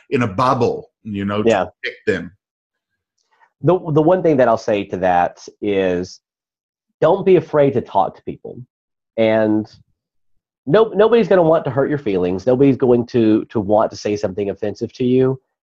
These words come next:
Speaker 2: You know, people try to be very aware that you're going through something and they want you to set the boundaries.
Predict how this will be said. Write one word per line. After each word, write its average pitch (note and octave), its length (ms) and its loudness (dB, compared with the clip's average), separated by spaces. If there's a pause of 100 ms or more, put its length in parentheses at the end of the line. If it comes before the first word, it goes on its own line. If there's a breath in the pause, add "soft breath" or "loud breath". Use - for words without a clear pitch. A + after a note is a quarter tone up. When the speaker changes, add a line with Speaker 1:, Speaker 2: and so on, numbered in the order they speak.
Speaker 2:
You G2+ 80 0
know, G2+ 60 4
people B2 300 0
try A2 240 0
to A2 80 0
be G#2+ 120 0
very G#2+ 240 2
aware G2 340 2
that F2+ 120 -6
you're F#2 120 -6
going F#2+ 260 0
through G2 120 -10
something G2+ 400 -2
and F2+ 120 -2
they G#2 120 4
want G#2 280 0
you G#2 100 -6
to G2+ 60 -10
set - 160 -6
the - 60 -10
boundaries. C3 600 0